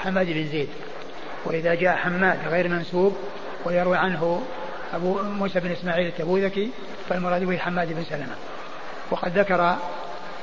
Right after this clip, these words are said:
المزي في تهذيب الكمال بعد ترجمة حماد بن سلمة،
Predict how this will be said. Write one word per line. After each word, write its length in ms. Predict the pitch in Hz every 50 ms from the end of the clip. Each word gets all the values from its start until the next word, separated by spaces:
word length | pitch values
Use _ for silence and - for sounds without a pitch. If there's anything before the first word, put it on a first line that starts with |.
| - - - 180
المزي 560 | 180 180 190 185 160 143 160 160 160 175 247 311 - - - - - - - - - - -
في 100 | 180 175
تهذيب 340 | - 180 165 165 180 175 165
الكمال 560 | 165 160 - 170 165 170 170 170 175 185 202 302 - - - - - - - - - -
بعد 260 | 196 165 180 180 170
ترجمة 600 | - 196 180 175 180 170 170 170 175 165 165 214 285 - - - - - - - - - - - -
حماد 340 | - 175 180 180 185 185 180 170
بن 160 | 160 165 175 165 -
سلمة، 340 | 190 180 175 165 165 175